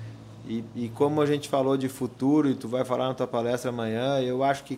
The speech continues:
cada vez mais isso vai acontecer. A história do, do leite de caixinha, que, das crianças que achavam que a, que a, que o leite dava na, na geladeira do supermercado,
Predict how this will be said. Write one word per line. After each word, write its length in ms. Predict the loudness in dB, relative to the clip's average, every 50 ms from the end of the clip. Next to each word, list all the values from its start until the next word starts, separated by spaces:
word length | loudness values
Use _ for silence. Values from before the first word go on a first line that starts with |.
| -10 -4 2
cada 400 | 4 4 4 4 2 2 0 2
vez 280 | 2 0 0 0 0
mais 720 | -4 -6 -6 -4 -4 -2 -2 -4 -4 -6 -8 -12 -14 -16 -18 -20 -20 -20 -20 -20 -12 -4
isso 280 | -2 -2 -2 -2 -4 0
vai 200 | 2 4 4 4
acontecer. 720 | 2 0 -2 -6 -6 -6 -8 -8 -6 -6 -6 -4 -4 -4
A 80 | -4 -4
história 480 | -6 -6 -4 0 2 2 2 2 2
do, 260 | 2 2 0 0 0 -2
do 280 | -6 -8 -6 -4 -2 0
leite 340 | 4 4 4 4 2 0
de 120 | -4 -6 -2
caixinha, 680 | 0 0 0 0 -2 -4 -4 -2 -2 -2 -2 -2 -4
que, 320 | -4 -6 -6 -6 -6 -6 -8 -14 -20 -20 -20 -20 -20 -8 -2
das 180 | -2 -2 -2
crianças 600 | 0 0 4 4 6 6 6 4 2 0 -2 -4
que 260 | -2 -2 -2 0 2 2
achavam 500 | 2 0 0 0 2 2 2 2 2 -2
que 100 | -2 -2
a, 260 | -2 -2 -4 -6 -8 -8
que 120 | -6 -6
a, 320 | -6 -4 -4 -6 -8 -8 -8
que 100 | -6 -4
o 40 | -2
leite 300 | 0 0 0 0 -2 -4
dava 340 | 0 2 4 4 4 2 0
na, 300 | -2 -2 -4 -4 -6 -8
na 180 | -8 -8 -6
geladeira 500 | -4 -2 0 0 0 0 0 0 0 0
do 60 | -2 -4
supermercado, 800 | -8 -10 -8 -6 -6 -6 -4 -2 -2 0 0 -2 -4 -6 -8